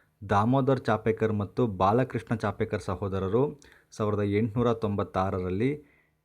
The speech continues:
ವ್ಯಾಯಾಮ ಮಂಡಳಿ ಸಂಘವನ್ನ ಸ್ಥಾಪನೆ ಮಾಡ್ತಾರೆ. And ಇವರು ಸಾವಿರದ ಎಂಟುನೂರ ತೊಂಬತ್ತೆಂಟರಲ್ಲಿ ಪೂನಾದ ಪ್ಲೇಗ್ ಸಮಿತಿಯ ಅಧ್ಯಕ್ಷರಾದ ರ್ಯಾಂಡ್ ಮತ್ತು ಹರ್ಟರ್ನನ್ನ ಗುಂಡಿಟ್ಟಿ ಕೊಲ್ತಾರೆ.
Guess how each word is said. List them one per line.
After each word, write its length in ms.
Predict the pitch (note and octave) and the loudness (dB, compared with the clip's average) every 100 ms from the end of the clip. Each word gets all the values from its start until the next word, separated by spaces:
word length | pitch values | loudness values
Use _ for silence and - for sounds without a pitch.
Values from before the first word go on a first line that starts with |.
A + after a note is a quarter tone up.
| - | -6
ವ್ಯಾಯಾಮ 640 | G2 G#2 A#2+ C#3+ C#3+ C#3+ | 2 4 6 6 4 4
ಮಂಡಳಿ 380 | C3 A#2 A2+ A2 | 4 4 4 4
ಸಂಘವನ್ನ 540 | - G#2 G2+ F#2+ G2+ | 2 -2 -2 -2 -2
ಸ್ಥಾಪನೆ 360 | B2+ A#2 G#2+ G#2+ | 0 0 0 0
ಮಾಡ್ತಾರೆ. 560 | G2 F#2 G2 F#2+ - _ _ _ _ _ G#2+ | -2 -4 -4 -6 -10 _ _ _ _ _ -4
And 160 | A2 | 0
ಇವರು 320 | G2+ G2 A2 D3 | 2 4 4 4
ಸಾವಿರದ 340 | C3 G2 G2 | 2 0 0
ಎಂಟುನೂರ 480 | F#2+ F#2 F#2+ A2+ A2 | 0 0 -2 -2 -2
ತೊಂಬತ್ತೆಂಟರಲ್ಲಿ 1200 | - F#2 F#2+ - F2+ F2 F2 F2+ G#2+ C#3+ - _ _ _ - | -2 -2 -2 -2 -4 -4 -4 -2 -2 -2 -8 _ _ _ 2
ಪೂನಾದ 580 | B2 C#3 C3+ B2 A#2 | 4 6 4 4 4
ಪ್ಲೇಗ್ 440 | A#2+ - A#2+ D3 D3+ | 2 0 4 4 4
ಸಮಿತಿಯ 500 | C3 A#2+ A2 A2+ A#2+ | 2 2 2 2 2
ಅಧ್ಯಕ್ಷರಾದ 640 | G#2 F#2 F#2 - F#2+ F#2 G#2+ A#2 | 2 0 -4 -2 -4 0 0 0
ರ್ಯಾಂಡ್ 460 | G2+ G2 A2+ C#3+ C#3 | 2 2 2 0 0
ಮತ್ತು 360 | G#2+ G2+ A#2+ | -2 -2 -2
ಹರ್ಟರ್ನನ್ನ 680 | A2+ G#2+ G2+ A2 G2+ F#2+ F#2+ B2 D3 - - _ | 0 0 0 0 0 -2 -2 -2 -4 -8 -20 _
ಗುಂಡಿಟ್ಟಿ 540 | G#2 A2+ D3+ C#3 - C#3+ | 0 2 4 2 2 0
ಕೊಲ್ತಾರೆ. 560 | - F#2+ F2+ F2 - | 2 2 0 -4 -6